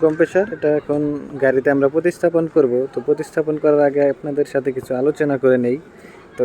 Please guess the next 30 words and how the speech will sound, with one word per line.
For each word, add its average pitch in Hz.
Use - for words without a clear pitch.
এটা 165
হলো 180
নতুন 160
কম্প্রেসার, 170
এটা 143
দেখেন 160
Denso 151
made 151
in 151
Japan, 120
কিন্তু 147
কম্প্রেসারটা 170
অরিজিনালের 160
মতন 160
লাগলেও 143
কম্প্রেসারটা 160
কিন্তু 170
চাইনিজ 147
কম্প্রেসার। 127
দেখেন 139
Denso 127
made 139
in 139
Japan, 131
তো 131
সিল 143
জাপানি, 131
কম্প্রেসার 147
একদম 139
সব 131